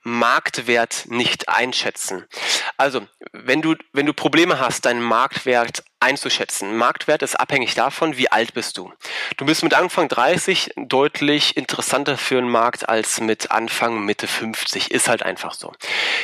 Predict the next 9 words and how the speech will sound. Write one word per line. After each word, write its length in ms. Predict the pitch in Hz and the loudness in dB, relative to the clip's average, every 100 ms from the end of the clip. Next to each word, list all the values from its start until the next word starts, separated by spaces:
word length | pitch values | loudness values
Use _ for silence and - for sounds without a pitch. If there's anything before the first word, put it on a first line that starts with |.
| - | 2
Ja, 240 | 131 127 | 2 4
weil 280 | 117 123 156 | 4 4 4
auch 280 | 131 151 - | 2 2 0
Gehaltsvorstellungen 880 | 127 131 208 - 147 - 120 113 107 | 2 2 2 0 0 0 0 -2 0
manchmal 460 | 104 117 135 117 - _ | 0 0 2 0 0 _
abhängig 440 | 131 - 156 139 131 | 0 2 0 0 0
ist 160 | - | -2
vom 160 | - 120 | -2 0
Alter. 380 | 113 139 175 | 2 2 0